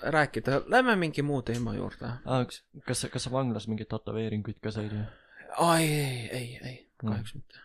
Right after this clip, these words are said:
Speaker 1: Aa, s-, sul on, sul on endal tätoveering või?
Speaker 2: Jaa,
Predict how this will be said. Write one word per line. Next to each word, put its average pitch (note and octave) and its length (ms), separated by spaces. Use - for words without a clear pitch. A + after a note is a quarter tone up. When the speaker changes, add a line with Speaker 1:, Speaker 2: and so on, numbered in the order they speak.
Speaker 1:
Aa, - 140
s-, - 260
sul G#3 260
on, F#3 140
sul - 220
on F#3+ 140
endal B2 280
tätoveering A#2+ 560
või? B2 140
Speaker 2:
Jaa, G#2+ 280